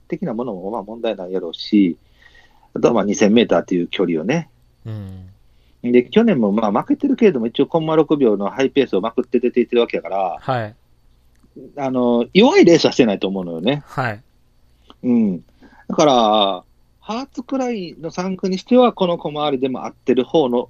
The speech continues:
Speaker 1: タイプなのかなともちょっと思ってたんやわ。
Speaker 2: はい。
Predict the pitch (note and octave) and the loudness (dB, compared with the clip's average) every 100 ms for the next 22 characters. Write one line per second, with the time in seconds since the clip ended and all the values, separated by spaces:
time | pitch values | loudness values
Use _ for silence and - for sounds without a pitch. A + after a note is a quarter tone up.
0 | - - B2+ - F#2+ F#2 F#2 C3 D#3 A#3 | -8 -6 -4 -6 -8 -8 -10 -6 -2 -2
1 | B3 - A#2+ G2 - - - - G#2 G2+ | -2 -4 -6 -6 -8 -8 -10 -8 -4 -4
2 | - _ _ - G2+ G2 D#2 C#2+ D#2+ - | -4 _ _ -10 -6 -6 -8 -8 -10 -12
3 | _ A#2 G2 | _ -10 -10